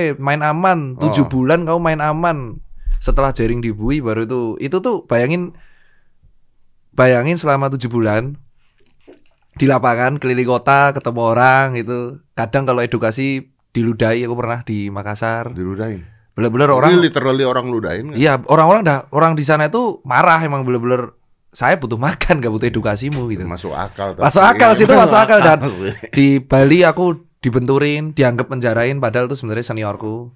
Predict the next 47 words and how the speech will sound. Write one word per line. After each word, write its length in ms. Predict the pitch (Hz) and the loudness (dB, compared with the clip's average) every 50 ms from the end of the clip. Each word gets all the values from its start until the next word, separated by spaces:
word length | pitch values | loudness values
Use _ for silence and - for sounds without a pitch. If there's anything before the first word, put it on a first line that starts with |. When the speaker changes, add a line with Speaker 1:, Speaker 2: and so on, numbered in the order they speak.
| _ _ _ - | _ _ _ -10
Speaker 1:
yang 300 | 107 101 95 95 92 92 | -8 -6 -6 -6 -6 -6
lapor. 400 | 92 92 92 - 107 104 104 107 | -6 -6 -4 -2 -2 -2 -2 -2
Speaker 2:
Tapi 140 | 110 104 107 | -2 -4 -4
kan 100 | 127 156 | -4 -4
lu 120 | 175 269 | -6 -6
ada 100 | 151 104 87 | -6 -6 -6
di 100 | 82 82 | -8 -8
situ, 260 | 87 120 143 - - | -10 -14 -16 -16 -18
Bro. 240 | 80 71 - 85 98 _ _ _ | -20 -18 -18 -20 -20 _ _ _
Speaker 1:
Ya, 260 | - - 101 98 95 | -10 -8 -6 -6 -6
t-, 160 | 92 _ _ _ _ | -8 _ _ _ _
ya 180 | - 101 95 92 | -10 -8 -6 -6
itulah, 300 | 98 110 143 123 113 107 | -4 -4 -2 -2 -2 -2
nanti 240 | 110 131 139 135 | -2 -2 -2 -4
ceritalah 440 | 117 - - 120 107 117 113 107 104 104 | -4 -4 -4 -4 -2 -2 -2 -2 -2 -2
panjang. 340 | 101 101 - 107 101 95 110 110 | -2 -2 -2 -2 -4 -6 -6 -2
Speaker 2:
<laughs> 80 | - | 2
Speaker 1:
Jadi 340 | 135 147 180 196 185 160 - - - - - - | 2 4 4 4 2 0 -4 -8 -18 -20 -20 -8
selama 320 | - - 147 156 156 156 151 | -2 0 2 4 4 2 2
tujuh 220 | 151 143 123 131 | 2 0 -2 0
bulan 240 | 117 120 123 139 160 | 0 2 4 4 4
mengamati, 800 | 170 160 151 147 143 139 139 135 135 131 - 156 165 180 196 208 _ _ _ _ _ _ _ | 2 0 0 0 0 2 0 0 -2 -2 -2 -2 -2 -2 -4 -8 _ _ _ _ _ _ _
eh, 760 | - 104 104 104 101 101 98 98 98 95 95 95 95 95 95 95 | -8 -4 -4 -2 -2 -2 -4 -4 -4 -4 -4 -6 -6 -6 -6 -6
dan 180 | 95 110 113 110 | -4 -4 -4 -2
bergerak 440 | 110 113 117 107 107 107 120 123 117 | -2 -4 -4 -2 -2 0 -2 -2 -2
edukasi 680 | 117 110 110 101 107 101 98 - - 107 110 120 131 | -4 -6 -4 -4 -4 -4 -4 -6 -8 -8 -8 -8 -8
berdasarkan 560 | 131 - 113 107 110 104 104 104 - 123 120 120 | -8 -8 -6 -6 -6 -6 -6 -6 -6 -6 -6 -6
arahan 320 | 113 104 101 110 120 127 | -6 -6 -6 -6 -6 -6
dari, 400 | 117 101 95 95 87 85 90 104 _ _ _ _ _ | -8 -8 -8 -8 -10 -12 -14 -18 _ _ _ _ _
ya, 240 | - 110 107 104 104 | -6 -4 -2 -2 -2
arahan 160 | 107 110 120 | -2 -4 -4
dari 140 | 120 113 104 | -4 -6 -6
kebijakan 480 | 95 107 98 104 90 104 98 95 107 101 | -8 -10 -10 -10 -10 -10 -8 -8 -8 -10
S 120 | 101 101 | -8 -10
O 100 | 110 101 | -10 -10
P 100 | - 117 | -8 -8
yang 100 | 120 113 | -8 -8
udah 140 | 107 104 98 | -8 -8 -8
ada 120 | 90 113 | -8 -8
dibuat 260 | 107 104 90 110 110 | -8 -8 -8 -8 -8
dari 100 | 101 87 | -8 -8
atas. 400 | 82 82 80 - 80 73 73 95 | -10 -12 -12 -14 -14 -16 -14 -12
Speaker 2:
Ah. 80 | 85 76 71 71 - - _ _ _ _ | -12 -12 -12 -14 -18 -20 _ _ _ _
Speaker 1:
Sampai 240 | - - 120 127 151 | -8 -6 -2 -2 0
pada 240 | 143 143 127 117 117 | 0 0 0 0 -2
suatu 240 | 113 120 113 110 | -2 -4 -4 -4
sisi 640 | 113 113 117 107 107 - 156 170 175 175 - - _ | -6 -6 -6 -6 -6 -4 -4 -4 -6 -6 -12 -16 _